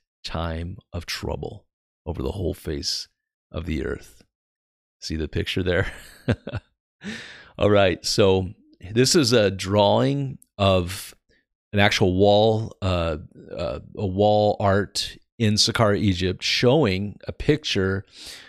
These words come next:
um, showing the history of what's, what was going on in Egypt with these famines. So this is, these are Semitic people. Okay, they're not Egyptians. These are Semitic people,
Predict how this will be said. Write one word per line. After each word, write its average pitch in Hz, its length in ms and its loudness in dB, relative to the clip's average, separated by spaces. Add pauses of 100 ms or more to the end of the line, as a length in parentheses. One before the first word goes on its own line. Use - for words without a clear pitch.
(160)
um, 85 500 0
showing 113 460 2
the 104 80 2
history 98 500 0
of 90 80 0
what's, 101 300 0
what 104 320 -4
was 104 120 -6
going 101 320 0
on 110 220 2
in 92 140 -4
Egypt 90 300 -6
with 92 120 -8
these 80 160 -8
famines. 95 480 -4
So - 80 -2
this 117 180 2
is, 110 280 0 (380)
these 117 160 0
are 127 80 2
Semitic 110 560 2
people. 104 640 -4 (220)
Okay, 95 180 -2
they're 95 140 -2
not 101 220 0
Egyptians. 98 440 -6
These 101 100 -8
are 104 60 -6
Semitic 107 400 -2
people, 92 480 -4